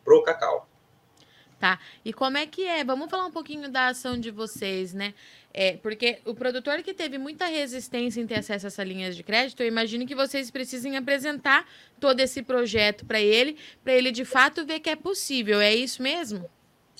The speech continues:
Speaker 1: É, é isso mesmo. Na verdade, o, o produtor, né, ele, eu, a gente fala que o crédito bom é aquele crédito que ele é bem utilizado, né, que ele faz bem pra família, que ela vai investir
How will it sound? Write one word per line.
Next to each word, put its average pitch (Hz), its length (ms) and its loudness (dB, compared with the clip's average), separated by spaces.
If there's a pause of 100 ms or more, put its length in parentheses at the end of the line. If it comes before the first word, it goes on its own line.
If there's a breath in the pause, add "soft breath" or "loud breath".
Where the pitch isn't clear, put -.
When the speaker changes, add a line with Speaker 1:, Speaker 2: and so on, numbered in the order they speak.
(400 loud breath)
Speaker 1:
É, 104 360 8
é - 20 8
isso 131 240 4
mesmo. 120 380 2
Na 120 100 2
verdade, 131 720 6
o, 165 680 4
o 147 40 4
produtor, 147 640 6
né, 143 340 2 (380 loud breath)
ele, 127 320 6
eu, 131 240 8
a 127 60 8
gente 151 200 8
fala 160 200 10
que 156 100 4
o - 20 -2
crédito 151 440 8
bom 139 320 10
é 175 60 6
aquele 165 260 2
crédito 123 480 8
que - 100 2
ele 123 80 6
é 123 60 8
bem 143 260 6
utilizado, 143 760 6
né, 135 120 4
que 131 100 0
ele 127 100 4
faz 127 300 6
bem 147 180 2
pra 147 160 4
família, 135 400 2
que - 140 0
ela 127 100 6
vai 135 140 4
investir 139 640 2